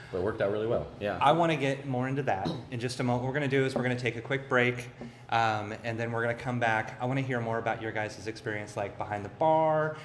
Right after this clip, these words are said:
Speaker 3: I wanna hear more about, like, you know, um, growth for the business, and then also, um, what's, what's the future look like?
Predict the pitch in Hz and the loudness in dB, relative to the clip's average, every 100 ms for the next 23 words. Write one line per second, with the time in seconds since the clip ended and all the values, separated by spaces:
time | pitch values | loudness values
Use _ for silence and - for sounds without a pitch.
0 | - 117 123 123 123 113 113 110 110 107 | -8 -2 0 0 0 -2 -2 -2 -2 -2
1 | 107 107 107 117 107 107 107 117 107 104 | -2 -6 -6 -4 -2 -2 -4 -2 0 -2
2 | 110 123 120 131 143 143 131 135 135 135 | -6 -4 0 2 2 -2 0 0 0 0
3 | 127 123 131 127 123 123 120 127 127 131 | -2 -2 0 4 4 2 0 0 0 2
4 | 120 110 - - - 123 113 107 101 101 | 2 2 -4 -12 -4 0 2 0 -4 -8
5 | - 147 147 131 147 147 135 127 117 101 | 0 2 2 2 0 0 0 0 0 -2
6 | 98 90 - | -2 -4 -4